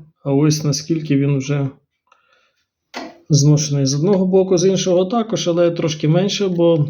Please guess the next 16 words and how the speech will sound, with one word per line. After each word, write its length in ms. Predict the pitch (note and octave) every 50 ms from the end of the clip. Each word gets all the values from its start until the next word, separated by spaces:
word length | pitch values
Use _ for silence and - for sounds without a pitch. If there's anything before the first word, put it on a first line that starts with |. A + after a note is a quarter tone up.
| - -
то 120 | - E3 D#3+
не 180 | D#3+ D#3+ D#3+
навантажена 640 | D#3 D#3 D3+ D3 D3 C#3+ D#3+ D#3+ D#3 D#3 F3 F3+ F3+
частина, 560 | - - E3+ - - - G3 F#3+ F#3+ F#3 F#3 - - - - - _ _ _
а 80 | F#3+ F3+
це 160 | F3+ G#3+ G3
навантажений 680 | F3+ F3 E3+ E3 D#3+ D3+ E3+ D#3+ D3+ D3+ D3+ D3+ D#3 D3+
край, 320 | D3+ D#3+ E3 E3+ E3 D#3
і 60 | D3 C#3
він 220 | C#3 C#3 C#3 B2+ - -
зношений. 500 | C#3 C#3 C#3+ C3+ B2 - C#3+ B2+ B2 B2 - - - - - - - - _ - -
Тобто 300 | F#3+ F3+ F3+ - F3+ D#3+
цей 200 | - G#3 F#3+ F3
комплект 500 | F3 F3 E3+ E3 D#3+ E3+ E3 D3+ D3+ D3+
вже 360 | D3 C#3 C#3+ D3+ D3 C#3+ C#3+ - - - - - - - - D3+ - - - - - - - -
відправляється 920 | D3+ C#3+ C#3+ - D#3 D#3+ D#3 D#3+ E3 E3+ E3 E3 D#3 D#3+ - D#3 D3+ C#3+